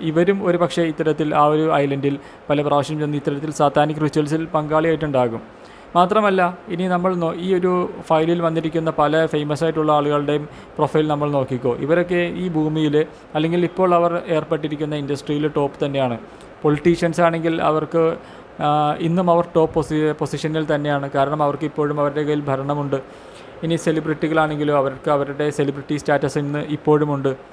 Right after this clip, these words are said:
അപ്പോൾ ഈ, ഏഹ്, ഇഹലോകം എന്നുള്ള ഈ ഒരു കോൺസെപ്റ്റിൽ അവർ വളരെ സേഫ് സോണിലാണ് ഇപ്പോൾ ഇരിക്കുന്നത്. കാരണം, ആ, ഇത്തി-, അവർക്ക് അവരുടെ പർട്ടിക്കുലർ ഫീൽഡിൽ വളരെയധികം സക്സസ് ലഭിക്കുന്നുണ്ട്. അപ്പോൾ,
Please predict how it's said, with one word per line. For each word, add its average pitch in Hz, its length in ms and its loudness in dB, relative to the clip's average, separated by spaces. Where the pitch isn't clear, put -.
അപ്പോൾ 175 320 4
ഈ, 196 180 -4
ഏഹ്, 160 720 -2
ഇഹലോകം 175 580 2
എന്നുള്ള 180 360 0
ഈ 180 120 0
ഒരു 175 140 0
കോൺസെപ്റ്റിൽ 147 760 0
അവർ 147 180 2
വളരെ 147 360 2
സേഫ് 156 240 -2
സോണിലാണ് 147 520 -2
ഇപ്പോൾ 143 120 -4
ഇരിക്കുന്നത്. 127 500 -2
കാരണം, 139 400 0
ആ, 156 260 4
ഇത്തി-, 180 320 -4
അവർക്ക് 180 360 2
അവരുടെ 175 720 2
പർട്ടിക്കുലർ 165 460 0
ഫീൽഡിൽ 156 460 0
വളരെയധികം 151 600 0
സക്സസ് 151 400 -6
ലഭിക്കുന്നുണ്ട്. 147 640 0
അപ്പോൾ, 185 340 4